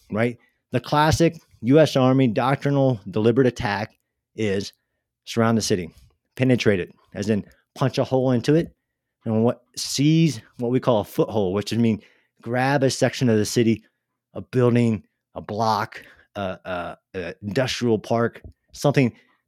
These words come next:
grab it, and that's what you're gonna flow your forces through. It's called a, a, a foothold. And then you start clearing. It's not the only way. That's one of the classic ways. Another way is what we call the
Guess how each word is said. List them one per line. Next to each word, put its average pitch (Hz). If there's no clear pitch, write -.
grab 131
it, 160
and 123
that's 135
what 135
you're 120
gonna 117
flow 123
your 120
forces 110
through. 107
It's 82
called 107
a, -
a, 92
a 104
foothold. 95
And 170
then 180
you 170
start 160
clearing. 151
It's 135
not 220
the 196
only 208
way. 104
That's 170
one 156
of 143
the 120
classic 127
ways. -
Another 147
way 127
is 117
what 139
we 135
call 131
the 113